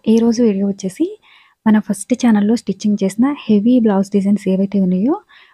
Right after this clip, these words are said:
వాటికి సంబంధించిన హ్యాండ్ డిజైన్ అలాగే బ్యాక్ నెక్ డిజైన్‌ని కూడా కలిపి నేను ఇక్కడ ఒక వీడియో లాగా అయితే అప్‌లోడ్ చేస్తున్నాను. కామెంట్ సెక్షన్‌లో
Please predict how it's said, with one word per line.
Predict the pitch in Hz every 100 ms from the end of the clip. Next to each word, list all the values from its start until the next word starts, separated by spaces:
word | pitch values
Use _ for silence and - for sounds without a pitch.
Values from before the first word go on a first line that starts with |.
| -
వాటికి | 214 220 262
సంబంధించిన | 240 208 208 214 233
హ్యాండ్ | 226 202 190 226
డిజైన్ | 214 202 240
అలాగే | 233 190 185 226
బ్యాక్ | 190 196
నెక్ | - -
డిజైన్‌ని | 214 202 202
కూడా | 226 185
కలిపి | 196 185 180 285 381 _ - - -
నేను | 220
ఇక్కడ | 226 226
ఒక | 220
వీడియో | 208 208 240
లాగా | 233 202
అయితే | 202 202
అప్‌లోడ్ | 202 - 202
చేస్తున్నాను. | - 185 - 185 220 403 - _ _ _ _ _ _ _ _
కామెంట్ | - 226 247 254
సెక్షన్‌లో | 233 - 220 240